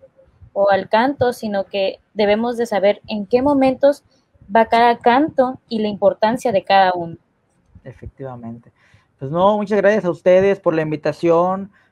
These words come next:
Speaker 2: por la oportunidad de compartir esto que tanto me gusta, y este, y pues decirles que, que seguimos orando por ustedes, por el ministerio que desarrollan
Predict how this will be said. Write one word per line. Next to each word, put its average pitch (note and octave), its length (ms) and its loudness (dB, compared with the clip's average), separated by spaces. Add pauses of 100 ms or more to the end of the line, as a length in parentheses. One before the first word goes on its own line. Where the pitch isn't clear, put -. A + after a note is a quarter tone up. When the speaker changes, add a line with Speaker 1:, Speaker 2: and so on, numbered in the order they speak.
(100)
Speaker 2:
por D3+ 200 -2
la D3 220 0
oportunidad D3+ 640 -4
de F3+ 120 -2
compartir D#3+ 480 -4
esto E3+ 240 -4
que D#3+ 100 -10
tanto D#3+ 300 -6
me D#3 100 -6
gusta, F3 480 -2 (340)
y D3+ 140 -2
este, C#3+ 540 -6
y D#3+ 100 -8
pues D#3 220 -6
decirles F#3+ 460 -4
que, E3 240 0
que D#3 100 -12
seguimos E3+ 380 -4
orando E3+ 340 0
por D#3 120 -8
ustedes, E3+ 500 0
por C#3+ 280 -4
el C#3 140 -4
ministerio D#3+ 580 -2
que E3 80 0
desarrollan D3+ 600 -2